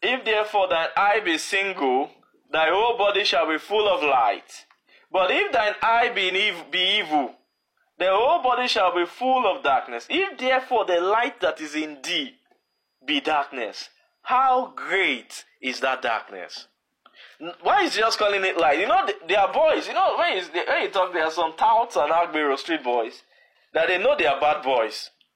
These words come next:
That, that's not what Jesus is talking about here. They know they are bad boys. Do you get me? So when you want to save a bad boy, he already knows he's a bad boy. You just need to convince him to be saved.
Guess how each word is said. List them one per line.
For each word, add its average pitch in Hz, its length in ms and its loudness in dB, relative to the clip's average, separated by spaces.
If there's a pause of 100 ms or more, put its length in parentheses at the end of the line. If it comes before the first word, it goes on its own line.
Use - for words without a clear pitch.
(120)
That, 185 220 4
that's 226 180 4
not 190 140 2
what 170 100 -2
Jesus 170 220 0
is 131 60 -6
talking 143 220 -2
about 123 280 0
here. 113 180 2 (1200)
They 202 160 2
know 214 140 2
they 156 100 0
are 143 120 2
bad 151 220 0
boys. 127 360 -2
Do 135 80 -6
you 147 80 -2
get 123 200 -2
me? 110 120 -14 (160)
So 151 240 0
when 190 160 0
you 175 80 0
want 180 140 0
to - 80 0
save 160 260 0
a 135 80 0
bad 143 280 2
boy, 117 220 2 (160)
he 139 100 0
already 185 200 0
knows 170 220 -2
he's 123 100 -8
a 120 60 0
bad 120 260 0
boy. 98 180 -2 (260)
You 135 120 -4
just 175 160 -2
need 175 100 -2
to 156 80 -2
convince 135 560 -2
him 110 140 -4 (260)
to 117 100 -12
be 107 120 -8
saved. 101 320 -6